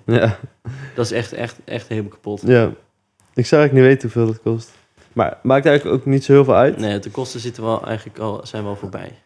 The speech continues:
Speaker 1: Ja.
Speaker 2: Ehm,
Speaker 1: Ehm, oké, dus de marketing.
Speaker 2: Ja, hoe gaan we marketen? Ik zeg sowieso een radius van twintig kilometer om Arkel heen. Als, als
Speaker 1: Ja.
Speaker 2: je, zeg maar, praat over ads.
Speaker 1: Ja. Ehm, en met ads neem ik aan dat je dan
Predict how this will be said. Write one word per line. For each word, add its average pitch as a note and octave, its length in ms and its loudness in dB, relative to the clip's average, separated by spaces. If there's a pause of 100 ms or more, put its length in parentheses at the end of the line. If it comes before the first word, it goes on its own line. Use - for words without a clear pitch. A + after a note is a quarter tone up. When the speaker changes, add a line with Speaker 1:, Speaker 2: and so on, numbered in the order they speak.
(120)
Speaker 1:
Ja. A#2 300 4
Speaker 2:
Ehm, B2+ 520 -6 (140)
Speaker 1:
Ehm, C#3 360 6 (100)
oké, F#2 320 2
dus B2 240 2
de C3 80 2
marketing. G2+ 580 0 (180)
Speaker 2:
Ja, A#2 240 -2 (220)
hoe B2+ 160 -10
gaan C#3 200 -4
we B2+ 60 -6
marketen? A2 540 -8 (260)
Ik A#2 120 -12
zeg C3+ 180 -8
sowieso C#3+ 560 -2 (180)
een A2+ 140 -10
radius B2 500 -4
van A2+ 240 -12 (520)
twintig C#3 280 -4
kilometer B2 480 -4
om A2 160 -6
Arkel G2+ 320 -8
heen. F#2 240 -12 (1200)
Als, - 300 -14
als - 100 -2
Speaker 1:
Ja. A#2+ 120 6
Speaker 2:
je, G#2+ 60 -2
zeg G#2 160 -12
maar, G#2+ 140 -6
praat G#2 340 -4
over G#2+ 340 -6
ads. - 340 -20
Speaker 1:
Ja. - 400 0 (640)
Ehm, A#2 460 6 (260)
en A2+ 260 4
met A2+ 220 4
ads A#2 200 4
neem A2+ 180 2
ik A2+ 100 -2
aan A#2 140 4
dat A#2 160 2
je A#2+ 80 -2
dan A#2+ 380 2